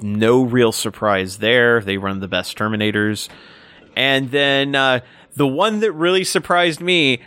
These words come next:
topping the list at a fifty-eight percent win rate, Gene Stealer cults.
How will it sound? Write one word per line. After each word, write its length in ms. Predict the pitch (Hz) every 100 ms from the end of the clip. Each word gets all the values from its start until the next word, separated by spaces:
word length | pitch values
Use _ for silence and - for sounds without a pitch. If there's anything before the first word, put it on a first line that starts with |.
| _
topping 440 | - 156 160 196 180
the 80 |
list 300 | 180 185 -
at 60 | 135
a 80 | 113
fifty-eight 640 | - 131 135 - 156 160
percent 320 | 170 156 170
win 180 | - 156
rate, 320 | 165 190 -
Gene 420 | 135 113 139 190 202
Stealer 420 | - 160 113 98
cults. 500 | - 92 52 -